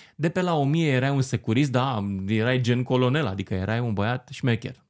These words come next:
sau secretar de partid la o fabrică. Românii obișnuiți aveau numere de după o mie și ceva, două mii, trei mii,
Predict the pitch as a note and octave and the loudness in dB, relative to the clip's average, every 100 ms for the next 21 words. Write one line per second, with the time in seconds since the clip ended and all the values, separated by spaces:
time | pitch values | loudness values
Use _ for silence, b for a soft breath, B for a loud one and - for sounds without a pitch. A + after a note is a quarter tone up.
0 | _ - A#2 - - G#2+ G2+ G2+ G#2+ G#2 | _ -6 -6 -6 -8 -4 -4 -2 -2 -2
1 | F#2+ F2+ A2 G2+ A2 A2 A2 G#2+ - - | -4 -6 -4 -2 -2 -4 -4 -6 -12 -20
2 | _ B B B B B B B _ _ | _ B B B B B B B _ _
3 | - C#3 - B2 A2+ A#2 F3 A#3+ G#3+ C3+ | -12 -10 -4 -2 0 2 2 2 2 0
4 | A2+ A#2 C3 F3 - - A#2 G#2+ C3 A#2+ | 0 0 0 -2 -6 -10 -6 -2 -2 0
5 | B2 B2+ A#2+ A#2+ A#2 - _ _ _ _ | 0 0 0 0 -2 -8 _ _ _ _
6 | _ _ _ E3+ A2+ G#2+ G2 B2+ A#2+ A2 | _ _ _ -4 0 0 0 -2 0 0
7 | G#2+ G#2 - _ A2 G2 G2 G2 F#2 - | 0 -4 -14 _ -4 -2 0 0 -2 -6
8 | - - E2+ F#2 E2+ A#2+ G2 A2 A2 G2+ | -8 -6 -4 -6 -6 -14 -2 0 0 0
9 | G#2 G#2 G#2 - _ - G#2+ G#2+ G2+ G2+ | -2 0 -2 -6 _ -4 -2 0 0 0
10 | G2+ G#2 | -2 -4